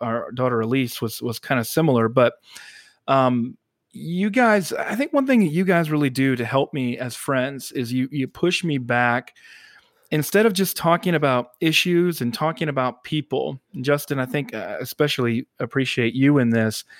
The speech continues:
you push me to talk about, talk about Jesus and to talk about God as he's actually here among us, and he's actually, he's actually working. And so,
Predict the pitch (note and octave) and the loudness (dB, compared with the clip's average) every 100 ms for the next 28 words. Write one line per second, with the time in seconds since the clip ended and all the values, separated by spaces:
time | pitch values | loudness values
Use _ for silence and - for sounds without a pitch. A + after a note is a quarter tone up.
0 | - - - _ - C3 G#3+ A3+ G#3 F#3 | -20 -20 -20 _ -8 0 0 2 2 2
1 | C3+ E3 F3+ E3 C#3+ C3 C3 - _ - | 2 2 4 2 2 2 0 -6 _ -8
2 | F3+ F3+ E3+ - - C3 A#2+ C#3+ - - | -2 0 0 0 0 0 0 -4 -6 -12
3 | _ _ - D3 C#3 F3 A3+ A3+ G#3+ G#3 | _ _ -4 -2 0 0 2 2 4 4
4 | G#3 _ _ - _ _ A#2+ D3+ E3+ E3+ | 0 _ _ -20 _ _ 0 4 4 4
5 | D#3+ - - D3 D3 - - D#3+ D3+ B2 | 0 -4 0 2 0 -4 -4 -2 -2 -4
6 | - _ C#3 D#3 D3+ - D3 B2+ A2+ - | -12 _ 0 0 -2 -4 -2 -2 -4 -2
7 | C#3 B2+ A#2+ B2 - _ _ _ D3+ G#3 | 2 2 0 -4 -12 _ _ _ 0 2
8 | G#3+ C#3 - - - - D#3 C#3+ D3 D#3 | 2 -2 -8 -12 -14 -2 -2 2 0 -2
9 | - C#3+ C3 B2+ C3+ - C3+ D3 - C3+ | -4 -2 -2 -4 -6 -10 -4 -4 -2 -4
10 | C#3 D#3 D#3 B2+ C3 C#3 B2 D3 C3+ | 0 0 2 -2 -2 -4 -2 2 2